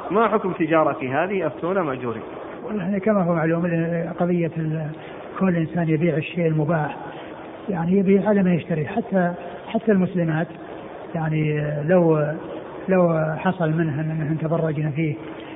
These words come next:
Speaker 2: أو كذا، يعني، هو لي-، ليس عليه، أقول، هو باع شيئا مباحا وباع شيئا سائغا،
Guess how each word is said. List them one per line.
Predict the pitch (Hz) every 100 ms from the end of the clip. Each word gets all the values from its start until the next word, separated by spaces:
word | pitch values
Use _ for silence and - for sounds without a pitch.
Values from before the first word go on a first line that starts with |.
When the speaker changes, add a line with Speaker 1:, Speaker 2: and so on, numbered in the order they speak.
| - -
Speaker 2:
أو | 190
كذا، | - 165 185
يعني، | 240 226 208
هو | 226 202 190 185 185 190 190 190 - - - -
لي-، | 247 240 226 208 196 202
ليس | 208 226 208
عليه، | 170 175 170 143 160 156 156 - - - - 180
أقول، | 208 247 226 214 214 220
هو | 190 214 208 202
باع | 214 208 170 185
شيئا | 196 175
مباحا | 175 165 180 156 175
وباع | 160 170 151
شيئا | 160 175 160 156
سائغا، | 185 160 156 185